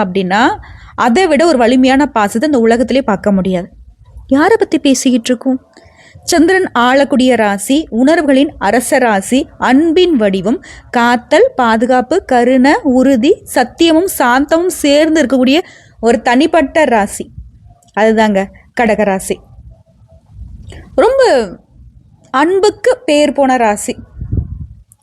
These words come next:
எவ்வளோ அவஸ்தைப்பட்டாலும் அன்புன்னு ஒரு வார்த்தை கேட்டுட்டா போதும், தன்னுடைய ஒட்டுமொத்த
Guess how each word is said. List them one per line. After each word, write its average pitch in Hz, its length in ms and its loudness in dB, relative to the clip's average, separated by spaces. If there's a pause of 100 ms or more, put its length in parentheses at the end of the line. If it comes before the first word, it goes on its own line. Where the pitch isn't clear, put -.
(420)
எவ்வளோ 262 400 2
அவஸ்தைப்பட்டாலும் 277 840 0 (760)
அன்புன்னு 370 540 2
ஒரு 311 100 2
வார்த்தை 247 340 0
கேட்டுட்டா 254 480 0
போதும், 208 260 -4 (380)
தன்னுடைய 262 240 2 (100)
ஒட்டுமொத்த 294 540 0